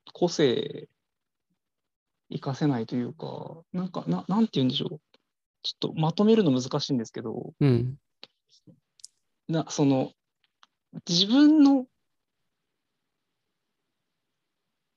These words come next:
Speaker 1: 五年、十年でガラッと変わるじゃないですか、状況。
Speaker 2: はい、はい、はい。
Speaker 1: もう、もはや。
Speaker 2: はい。
Speaker 1: の時に、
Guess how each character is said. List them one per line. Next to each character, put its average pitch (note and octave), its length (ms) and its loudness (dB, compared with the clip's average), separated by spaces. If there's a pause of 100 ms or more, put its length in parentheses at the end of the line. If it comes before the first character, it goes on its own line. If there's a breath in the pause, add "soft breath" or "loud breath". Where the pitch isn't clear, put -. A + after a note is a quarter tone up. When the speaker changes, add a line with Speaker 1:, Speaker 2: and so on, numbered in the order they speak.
(920)
Speaker 1:
五 D#3+ 220 0
年、 B3 260 6
十 B3 240 2
年 A#2 240 0
で G#2+ 160 -12
ガ D#3+ 120 -4
ラ A3 80 -4
ッ - 120 -16
と E3 80 -4
変 C3+ 100 -6
わ A#2 60 -4
る A2+ 60 -6
じ G#2 80 -10
ゃ - 20 -12
な G#2+ 60 -16
い - 20 -20
で - 60 -20
す - 80 -20
か、 - 160 -20 (220)
状 G#2 120 -6
況。 G#2+ 40 -8
Speaker 2:
は B2 120 4
い、 A2 80 2
は G#2+ 160 -2
い、 A#2 140 -6 (260)
は A2 220 -2
い。 A2+ 120 -8
Speaker 1:
も B2 140 0
う、 A2 400 -4
も A#2 60 -14
は - 180 -14
や。 - 160 -20 (460)
Speaker 2:
は A2+ 200 0
い。 A2 140 -6 (280)
Speaker 1:
の D#3+ 100 -6
時 F#3+ 280 -4
に、 A3+ 400 -8